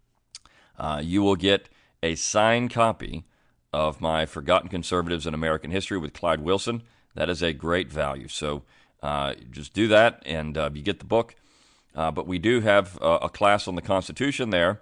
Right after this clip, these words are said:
Uh, I teach it along with Kevin Gutzman. So if you want a full constitutional history class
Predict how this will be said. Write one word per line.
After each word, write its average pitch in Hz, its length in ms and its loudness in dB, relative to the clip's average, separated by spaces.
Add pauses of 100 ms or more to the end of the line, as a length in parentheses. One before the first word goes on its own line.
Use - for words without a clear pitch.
(400)
Uh, 76 200 -2
I 85 100 0
teach 104 320 -6
it 92 100 -2
along 87 260 0
with 80 120 -8
Kevin 73 300 -2
Gutzman. 76 340 -4
So - 80 -4
if 76 100 -6
you 82 80 -4
want 95 200 4
a 90 60 0
full 123 440 2
constitutional 104 720 -2
history 85 320 -4
class 73 400 -2